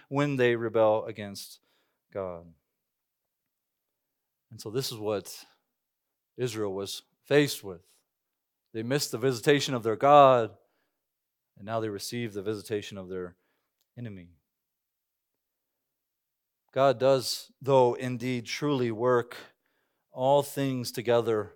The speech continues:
for good. This is not something that is outside of his sovereign purview. He is orchestrating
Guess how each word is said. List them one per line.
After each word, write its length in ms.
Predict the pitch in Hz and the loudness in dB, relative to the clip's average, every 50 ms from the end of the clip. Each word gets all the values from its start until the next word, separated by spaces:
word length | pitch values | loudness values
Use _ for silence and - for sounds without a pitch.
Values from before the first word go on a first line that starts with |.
| _ _ _ _ _ _ _ _ _ | _ _ _ _ _ _ _ _ _
for 160 | _ - 110 98 | _ -14 -10 -4
good. 320 | 123 135 123 110 87 78 - _ _ _ _ _ _ _ _ _ _ _ _ _ _ _ _ _ _ _ _ _ _ _ _ _ _ _ _ _ _ 127 | -2 -2 -2 -2 -2 -8 -14 _ _ _ _ _ _ _ _ _ _ _ _ _ _ _ _ _ _ _ _ _ _ _ _ _ _ _ _ _ _ -10
This 180 | 127 120 - | -10 -8 -8
is 80 | 120 104 | -6 -4
not 240 | 131 127 117 107 - | -4 -4 -4 -2 -2
something 300 | 143 123 113 113 113 113 | -4 -4 -4 -4 -8 -8
that 120 | 113 107 | -4 -4
is 140 | 110 107 - - | -4 -6 -4 0
outside 680 | 127 127 127 120 - - - 135 127 131 131 127 117 | 2 2 2 2 0 -4 -2 2 4 6 6 4 4
of 160 | 117 107 - | 2 -2 -2
his 460 | - 131 120 117 113 101 - - - _ _ _ _ _ _ _ | -2 -2 -2 -2 -2 -4 -8 -8 -10 _ _ _ _ _ _ _
sovereign 680 | - - - 123 123 131 131 127 117 123 117 110 107 101 _ _ _ _ _ _ _ - | -14 -6 0 2 6 6 6 4 4 -2 -6 -6 -10 -14 _ _ _ _ _ _ _ -2
purview. 440 | - 139 143 139 120 113 107 98 | 0 2 2 2 0 -2 -8 -8
He 180 | 92 104 135 135 | -6 -4 -2 -2
is 140 | 131 117 127 | -2 -2 -4
orchestrating 960 | - 139 139 147 143 - 143 131 - - - 127 120 113 113 113 117 117 | -4 0 0 0 0 0 -2 -4 -4 -4 -4 -2 -2 -2 -4 -6 -8 -10